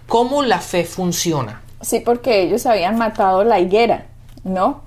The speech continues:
Speaker 2: Jesucristo mató la higuera con el poder de sus palabras.
Speaker 1: Ujú.
Speaker 2: Y aquí le está diciendo que cualquiera, acá no dijo, "Ay, yo hice eso porque soy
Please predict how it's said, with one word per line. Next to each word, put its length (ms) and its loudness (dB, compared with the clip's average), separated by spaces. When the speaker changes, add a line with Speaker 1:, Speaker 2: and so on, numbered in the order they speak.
Speaker 2:
Jesucristo 540 2
mató 320 2
la 120 4
higuera 520 2
con 240 2
el 120 0
poder 440 2
de 120 2
sus 200 -6
palabras. 580 2
Speaker 1:
Ujú. 280 -8
Speaker 2:
Y 40 2
aquí 220 0
le 80 4
está 200 0
diciendo 480 0
que 240 -4
cualquiera, 920 2
acá 280 2
no 120 2
dijo, 300 4
"Ay, 260 4
yo 180 6
hice 460 4
eso 300 2
porque 420 2
soy 400 2